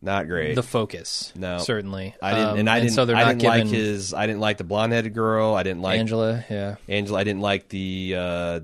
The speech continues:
Speaker 1: drug dealing. I actually liked her the best by the time everything was said and done.
Speaker 2: Is that Shayla?
Speaker 1: I thi-, yeah.
Speaker 2: His, his girlfriend?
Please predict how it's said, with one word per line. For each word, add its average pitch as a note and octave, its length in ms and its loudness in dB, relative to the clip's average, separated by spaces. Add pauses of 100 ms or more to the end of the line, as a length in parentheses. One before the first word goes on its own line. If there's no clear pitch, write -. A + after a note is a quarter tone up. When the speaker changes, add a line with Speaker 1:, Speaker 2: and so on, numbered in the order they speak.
(100)
Speaker 1:
drug G2+ 260 -2
dealing. G#2 560 -4 (100)
I G#2+ 120 2
actually D3 280 2
liked B2+ 220 2
her C#3+ 80 0
the A2 140 0
best E2+ 520 -2
by F#2+ 180 -2
the F2 60 -8
time F2+ 560 -6
everything F#2 300 -6
was F2 160 -8
said F2+ 220 -6
and E2 120 -12
done. D#2 500 -8
Speaker 2:
Is - 40 -12
that A2 120 -4
Shayla? E3+ 500 -2 (600)
Speaker 1:
I - 40 -18
thi-, - 240 -12 (100)
yeah. F2 420 -4 (180)
Speaker 2:
His, G#2 320 -10
his G2 280 -12
girlfriend? A#2 600 -8